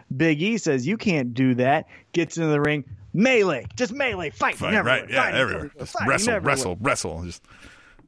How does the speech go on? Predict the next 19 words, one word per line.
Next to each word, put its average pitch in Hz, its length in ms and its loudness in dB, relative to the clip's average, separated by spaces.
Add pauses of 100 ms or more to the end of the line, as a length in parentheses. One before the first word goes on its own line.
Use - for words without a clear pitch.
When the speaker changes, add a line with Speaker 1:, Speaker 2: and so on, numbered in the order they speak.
(220)
Speaker 1:
Wrestle, 180 260 -2
wrestle, 170 300 0
wrestle, 165 280 0
wrestle. 147 320 -4 (220)
<laughs> - 220 -10
Uh, 151 320 2
Adam 185 260 2
Pearce 180 260 0
comes 180 240 0
out. 175 200 2
Dean 180 160 -2
Malenko 165 320 -6
comes 165 260 -4
out. 160 320 2 (460)
They're 180 240 2
separated. 165 800 0
There 160 160 4
you 147 120 0
go. 120 220 -6